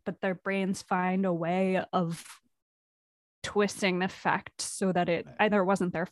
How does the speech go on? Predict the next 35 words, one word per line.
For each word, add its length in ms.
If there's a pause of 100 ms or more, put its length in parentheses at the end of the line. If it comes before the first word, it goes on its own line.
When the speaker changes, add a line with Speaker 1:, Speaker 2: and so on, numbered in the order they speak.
Speaker 1:
fault 400
or, 160
like, 180 (100)
didn't 200
really 260
happen 340
that 140
way 280
or 100
it 80
doesn't 260
Speaker 2:
Right, 180
right. 120
Speaker 1:
matter. 320
I 40
mean, 200
I 100
don't, 260
yeah. 280 (440)
Speaker 2:
Yeah. 220 (1040)
Um, 680 (180)
next 260
news 180
story. 400 (360)
Uh, 340
Speaker 1:
Okay. 60
Speaker 2:
I 180
Think 220
You 100
Should 200
Leave. 480 (200)
One 160
of, 220
I 120
think 320